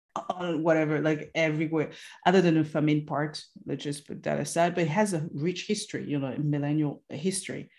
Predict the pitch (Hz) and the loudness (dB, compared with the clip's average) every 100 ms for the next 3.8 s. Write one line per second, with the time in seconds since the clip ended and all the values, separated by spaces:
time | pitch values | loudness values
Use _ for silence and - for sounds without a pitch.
0 | - - _ _ - 196 165 220 285 269 | -20 -20 _ _ -4 -2 2 4 6 4
1 | 214 - 208 165 147 135 - 151 151 151 | 2 0 0 2 2 0 -2 -2 -2 0
2 | 151 151 143 139 139 139 143 - 131 143 | -2 -2 -6 -8 -8 -6 -6 -6 -8 -6
3 | 185 302 156 - - 165 160 143 | -4 -4 -4 -8 -10 -4 -4 -4